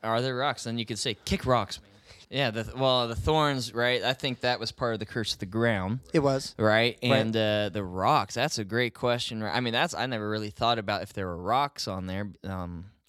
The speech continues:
Speaker 1: because if everything was perfect, nothing broke off of mountains, I'm assuming. But unless rocks is just a f-, part of creation.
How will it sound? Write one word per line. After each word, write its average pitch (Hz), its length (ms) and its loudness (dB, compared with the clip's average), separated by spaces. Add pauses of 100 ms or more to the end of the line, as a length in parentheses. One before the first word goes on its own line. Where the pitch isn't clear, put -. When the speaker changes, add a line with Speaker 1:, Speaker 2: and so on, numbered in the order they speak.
(280)
Speaker 1:
because 110 240 -6
if 104 100 -4
everything 127 320 0
was 98 100 -6
perfect, 135 360 -6
nothing 110 280 -6
broke 110 360 -2
off 98 180 -6
of 92 80 -12
mountains, 98 500 -6
I'm 92 140 -6
assuming. 95 540 -6 (680)
But 107 360 0
unless 104 340 -2
rocks 104 300 0
is 98 80 -10
just 101 160 -4
a 95 60 -6
f-, - 260 -20 (160)
part 107 240 -2
of 101 180 -4
creation. 101 720 -4